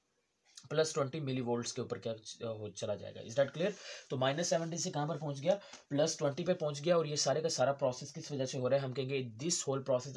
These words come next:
occurs due to the influx of the, influx of sodium ion। तो ये सारा मैकेनिज्म किस वजह से हो रहा है? Influx of the sodium ions हैं उसकी वजह से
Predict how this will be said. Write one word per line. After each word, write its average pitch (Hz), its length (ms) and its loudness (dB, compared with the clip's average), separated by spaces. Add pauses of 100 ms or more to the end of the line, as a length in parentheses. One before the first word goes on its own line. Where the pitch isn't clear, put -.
(120)
occurs 131 240 -6
due 123 180 -2
to 123 60 0
the 139 100 4 (140)
influx 175 400 0
of 120 240 0
the, 135 180 -2 (640)
influx 156 1400 0
of 135 340 2 (520)
sodium 120 480 0
ion। 101 420 -10
तो 117 60 -6
ये 120 80 -2
सारा 120 240 2
मैकेनिज्म 127 420 -2
किस 123 180 -10
वजह 123 120 0
से 123 140 -4
हो 117 80 -2
रहा 147 120 0
है? - 80 -6
Influx 120 420 -6
of 117 140 0 (760)
the 117 100 -8
sodium 131 440 -2 (100)
ions 120 260 -2
हैं 120 240 -8 (420)
उसकी - 200 -8
वजह 104 200 -4
से 143 240 -6